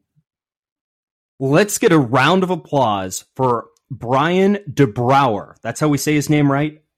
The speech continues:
I think. That looks like DeBrouwer. He spells it very weirdly,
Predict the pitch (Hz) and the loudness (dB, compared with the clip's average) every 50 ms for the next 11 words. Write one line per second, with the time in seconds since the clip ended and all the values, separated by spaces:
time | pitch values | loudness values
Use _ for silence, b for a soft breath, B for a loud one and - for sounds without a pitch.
0 | _ _ - 107 - - 123 135 151 - - _ _ _ _ _ _ _ _ _ | _ _ -20 -16 -8 -6 -4 -4 -6 -8 -14 _ _ _ _ _ _ _ _ _
1 | 123 113 - _ - 117 120 147 156 151 - - 135 117 101 - _ 123 104 - | -8 -8 -8 _ -10 -4 -2 -2 -2 -2 -4 -4 -4 -4 -6 -6 _ -6 -4 -2
2 | 107 110 107 101 95 87 90 123 135 131 - - - 139 135 135 127 107 120 - | -2 0 0 0 -2 -4 -4 -4 -4 -4 -6 -6 -2 -2 0 0 -2 -4 -6 -10
3 | 104 92 104 117 113 113 107 101 92 98 101 98 98 90 90 87 80 73 - | -8 -4 -2 0 0 0 -2 -2 -4 -6 -6 -6 -6 -8 -12 -16 -16 -16 -18